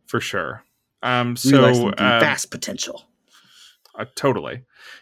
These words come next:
Speaker 1: And he, uh, had no software programming skills, but despite that, he applied to Square and was hired in nineteen ninety. And he built experience working as an event scripter,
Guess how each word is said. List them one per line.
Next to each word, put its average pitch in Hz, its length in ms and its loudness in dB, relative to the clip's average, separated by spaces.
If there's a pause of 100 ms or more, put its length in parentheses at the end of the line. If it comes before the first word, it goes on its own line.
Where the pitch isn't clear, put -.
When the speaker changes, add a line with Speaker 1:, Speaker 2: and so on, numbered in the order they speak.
Speaker 1:
And 117 260 2
he, 156 360 -4
uh, 120 340 0
had 117 240 -4
no 123 180 0
software 135 500 -2
programming 95 560 -4
skills, 95 500 -6
but 95 200 -6
despite - 400 -4
that, 104 160 -2
he 110 120 -6
applied 110 360 -6
to 131 60 -10
Square 92 440 -4
and 92 200 -8
was 95 120 -18
hired 95 300 -6
in 95 80 -12
nineteen 95 340 -12
ninety. 107 420 -4 (400)
And 104 140 -2
he 104 60 -4
built 123 260 -2
experience 117 540 -4
working 110 280 -6
as 98 100 -10
an 95 80 -14
event 120 380 -6
scripter, - 640 -12